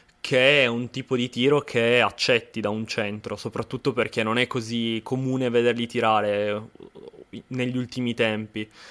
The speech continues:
Solitamente si vedono magari più un, eh, da Jokic o da quel tipo di giocatori lì, o da Embiid, piuttosto che da giocatori che arrivano dal pick and roll, come possono essere Ayton, come può essere lo stesso Zubac. È un tiro che c'è quasi sempre e che sta-,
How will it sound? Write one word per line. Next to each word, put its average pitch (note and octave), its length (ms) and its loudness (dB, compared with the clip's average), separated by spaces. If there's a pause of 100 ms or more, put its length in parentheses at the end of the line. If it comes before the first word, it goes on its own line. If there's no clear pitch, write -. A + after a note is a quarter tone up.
(120)
Solitamente B2 560 0
si - 120 -2
vedono A2+ 280 0
magari A2+ 340 0
più A#2+ 240 -4
un, G#2+ 1080 -6
eh, G#2+ 40 -10
da A#2 160 2
Jokic A#2+ 760 0
o A2 140 4
da A2 140 0
quel A2+ 160 -6
tipo A2+ 200 -8
di A2+ 80 -2
giocatori A2+ 460 -4
lì, A2+ 240 -4
o G#2+ 80 2
da A2 80 2
Embiid, A2 680 0
piuttosto A2 460 -6
che G#2+ 240 0
da G#2+ 100 -2
giocatori A2 440 -4
che A#2 100 -8
arrivano G#2+ 280 -2
dal A2 140 -2
pick - 220 -12
and A2+ 100 0
roll, G#2 380 0
come A2 240 -6
possono G#2+ 380 -6
essere G#2+ 420 2
Ayton, A2 560 0
come G#2 220 -6
può G#2+ 120 -4
essere G#2 240 -4
lo G#2 100 -2
stesso A2+ 360 -8
Zubac. G#2+ 460 -8 (440)
È - 80 -4
un A#2+ 140 2
tiro C3+ 240 4
che A#2+ 240 2
c'è - 160 -4
quasi C3 280 0
sempre A2 640 0
e G#2 340 0
che A#2 80 -10
sta-, G#2+ 320 -4